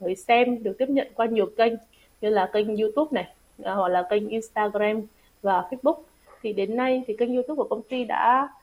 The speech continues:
dịch khoảng, à, năm mươi bài hát Việt Nam và sản xuất nội dung về cách phát âm thông qua người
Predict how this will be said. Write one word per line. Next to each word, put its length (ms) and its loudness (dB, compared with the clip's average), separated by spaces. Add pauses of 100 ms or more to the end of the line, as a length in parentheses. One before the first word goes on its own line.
(160)
dịch 240 -8
khoảng, 320 -2
à, 200 -10 (160)
năm 160 0
mươi 100 0
bài 180 2
hát 200 0
Việt 180 -2
Nam 220 2
và 80 -4
sản 160 -10
xuất 180 -6
nội 160 0
dung 260 0
về 160 -2
cách 180 -4
phát 100 -12
âm 180 -2
thông 220 -6
qua 180 0
người 340 0